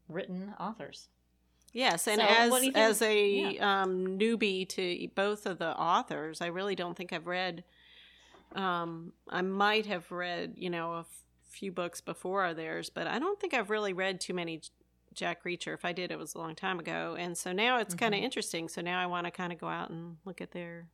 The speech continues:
Speaker 2: individual books, too.
Speaker 1: Well,
Speaker 2: Um,
Speaker 1: and so
Speaker 2: but
Speaker 1: what, what about the wine? What are your thoughts?
Speaker 2: Well, I think it's a fun wine. I mean, it's very sweet. It's not something I'm gonna have with, um, you know, dinner.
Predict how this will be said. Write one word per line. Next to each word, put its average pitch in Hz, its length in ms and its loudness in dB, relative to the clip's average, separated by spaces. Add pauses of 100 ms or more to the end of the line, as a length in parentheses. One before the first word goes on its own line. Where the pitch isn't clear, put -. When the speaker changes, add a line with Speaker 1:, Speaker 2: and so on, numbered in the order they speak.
(100)
Speaker 2:
individual 180 480 -8
books, 165 320 -14
too. 180 260 -10 (1500)
Speaker 1:
Well, 196 300 4
Speaker 2:
Um, 175 80 -6
Speaker 1:
and 214 180 -2
so 269 100 2
Speaker 2:
but 233 40 0 (120)
Speaker 1:
what, - 60 -4
what 226 120 0
about 247 160 0
the 262 80 0
wine? 269 360 -2
What 180 140 -4
are - 40 -4
your 202 100 -2
thoughts? - 460 -6 (540)
Speaker 2:
Well, 359 160 4
I 226 120 6
think 277 300 0
it's 339 160 0
a 330 80 6
fun 208 800 0
wine. 240 760 2
I 202 80 0
mean, 220 180 2
it's 196 140 0
very 220 280 2
sweet. 208 400 0
It's 247 160 -4
not 214 200 2
something 226 340 0
I'm 214 120 0
gonna 208 140 0
have 190 320 -2
with, 180 480 -4
um, 175 400 -2
you 190 120 -2
know, 175 140 -2
dinner. 196 500 -4